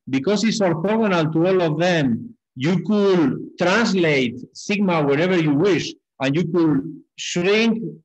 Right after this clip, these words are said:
uh, scale the variable x so that this sigma becomes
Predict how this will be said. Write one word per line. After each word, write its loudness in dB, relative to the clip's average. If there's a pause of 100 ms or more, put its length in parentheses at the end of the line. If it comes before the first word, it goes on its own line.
uh, 0
scale 0
the 0
variable 0
x -4 (440)
so 2 (120)
that 2
this 2 (100)
sigma 0 (180)
becomes -2